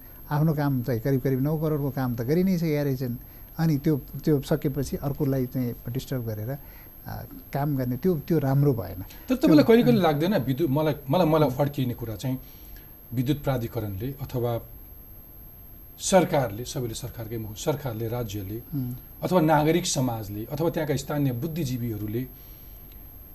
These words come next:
Speaker 2: कुनै पनि आयोजना स्थलमा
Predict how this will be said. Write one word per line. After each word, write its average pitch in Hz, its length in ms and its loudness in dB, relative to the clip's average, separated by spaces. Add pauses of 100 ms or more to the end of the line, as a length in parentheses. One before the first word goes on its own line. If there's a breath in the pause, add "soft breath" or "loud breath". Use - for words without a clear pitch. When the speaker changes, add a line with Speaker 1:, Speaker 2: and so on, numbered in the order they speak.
(120)
Speaker 2:
कुनै 175 260 2
पनि 147 480 2 (800)
आयोजना 143 480 2
स्थलमा 110 540 -6